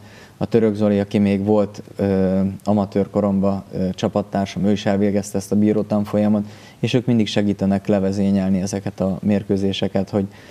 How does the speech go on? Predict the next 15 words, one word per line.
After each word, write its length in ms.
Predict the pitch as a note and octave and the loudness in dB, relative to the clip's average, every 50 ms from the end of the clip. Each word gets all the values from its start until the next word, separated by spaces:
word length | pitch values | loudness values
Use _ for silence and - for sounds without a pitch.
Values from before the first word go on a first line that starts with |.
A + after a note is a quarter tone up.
| - - - - | -20 -16 -6 -2
ne 160 | - A2+ A2+ | 0 2 2
az 120 | G#2+ G#2 | 2 2
legyen, 300 | G2+ G#2+ G#2 G2+ G#2 G2 | 2 2 2 2 2 0
hogy 180 | G2+ G#2+ G#2+ G2+ | 2 2 2 2
most 220 | G2 G#2 G2+ G#2 - | 2 0 -2 -2 -2
valaki 380 | - G#2+ G#2+ G#2+ G#2+ - - | 0 2 2 2 0 -2 -4
győzni 400 | G#2 G#2 A2 G2+ G2+ G2 G2 A2+ | 0 2 2 2 2 0 2 2
menjen 380 | A2 G#2+ G#2+ A2 A#2 A#2+ B2 C3 | 2 4 4 2 2 2 2 2
be, 100 | B2+ A#2+ | 2 2
nincs 200 | A#2 A2+ A2 G#2+ | 2 2 0 -2
is 100 | - - | 0 2
eredményhirdetés, 880 | A2 A2 G#2+ G#2 G2+ G#2 G#2 G2+ G#2 A2 G2+ G2 G2 F#2 - G#2 G#2 - | 4 4 4 4 2 2 2 2 2 2 2 0 0 2 0 0 0 2
csak 280 | - C3+ A#2+ G#2+ G#2 | 0 0 2 2 2
box 280 | G2+ G#2+ G2+ G#2 - - | 0 0 0 -2 -6 -2
van, 200 | G2+ G2 F#2+ | -2 0 -2